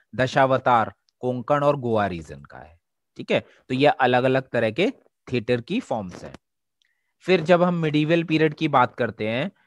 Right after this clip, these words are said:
तो मिडिवल पीरियड में क्या हुआ, बहुत सारी रीजनल लैंग्वेज उभर के सामने आई और उसमें लिखा जाने वाला लिटरेचर भी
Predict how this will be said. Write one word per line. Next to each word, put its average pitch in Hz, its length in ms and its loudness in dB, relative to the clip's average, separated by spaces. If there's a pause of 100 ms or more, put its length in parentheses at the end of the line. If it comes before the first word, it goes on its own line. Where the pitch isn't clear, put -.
(160)
तो 139 80 -2
मिडिवल 135 540 0
पीरियड 127 380 -2
में 135 140 -6
क्या 135 120 0
हुआ, 127 180 0
बहुत 120 300 -4
सारी 143 260 0
रीजनल 127 460 -4
लैंग्वेज 117 680 -4 (640)
उभर 131 280 -2
के 147 140 -2
सामने 135 380 -2
आई 165 300 -4
और 123 200 2
उसमें 139 300 -4
लिखा 127 320 -2
जाने 123 260 -2
वाला 123 260 2
लिटरेचर 117 600 -4
भी 131 280 -4